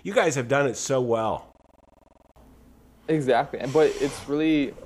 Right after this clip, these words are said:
Speaker 2: the most important piece is still, it has to come genuine, right? Which we'll <laughs> get to that point as well. But, so the first one is quality,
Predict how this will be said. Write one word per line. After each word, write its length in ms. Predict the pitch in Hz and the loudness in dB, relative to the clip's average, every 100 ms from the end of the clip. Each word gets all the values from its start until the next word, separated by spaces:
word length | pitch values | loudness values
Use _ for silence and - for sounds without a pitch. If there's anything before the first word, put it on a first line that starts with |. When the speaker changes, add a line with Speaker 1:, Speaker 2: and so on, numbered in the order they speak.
| - | -18
Speaker 2:
the 160 | - 131 | -8 -4
most 240 | 135 143 | -2 -2
important 340 | 143 - 127 120 | -2 -2 -2 -2
piece 240 | 127 123 | -6 -6
is 120 | 120 | -8
still, 340 | - 113 110 107 | -4 0 0 0
it 140 | - | -4
has 340 | 120 127 127 - | 0 0 0 -2
to 60 | 120 | -10
come 520 | - 117 110 104 - - - - | -4 -2 -2 -6 -14 -20 -20 -2
genuine, 440 | 117 113 104 - - - - - | -2 -2 -6 -12 -16 -20 -20 -2
right? 180 | 110 113 | 0 2
Which 180 | 117 - | -2 0
we'll 300 | 117 123 123 | 2 2 0
<laughs> 0 | |
get 320 | 117 120 117 | -2 -4 -6
to 80 | 117 | -2
that 240 | 107 - | -2 -2
point 200 | 117 107 | -10 -10
as 100 | - | -2
well. 180 | 165 160 | 2 2
But, 300 | 131 123 - - - - | 4 2 0 -14 -20 -20
so 140 | - 156 | -4 -2
the 100 | 151 | 0
first 220 | 190 185 | 0 0
one 80 | 156 | -4
is 80 | |
quality, 640 | - - 127 127 127 131 | -4 0 0 0 -2 -4